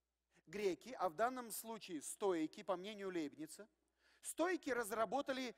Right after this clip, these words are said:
свою систему судьбы. Мусульмане, как я говорил, разработали свою, там доктрина предопределения является обязательной.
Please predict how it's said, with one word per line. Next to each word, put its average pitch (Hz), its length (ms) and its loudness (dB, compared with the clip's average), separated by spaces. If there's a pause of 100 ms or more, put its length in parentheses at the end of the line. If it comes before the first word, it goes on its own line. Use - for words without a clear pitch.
свою 254 680 4 (120)
систему 147 680 0 (120)
судьбы. 151 420 -4 (1900)
Мусульмане, 254 640 2
как 220 220 -4
я 190 100 0
говорил, 165 500 0 (520)
разработали 185 760 0
свою, 254 320 -4
там 147 160 -4
доктрина 185 380 -4
предопределения 208 640 -8
является 220 420 -4
обязательной. 202 640 -6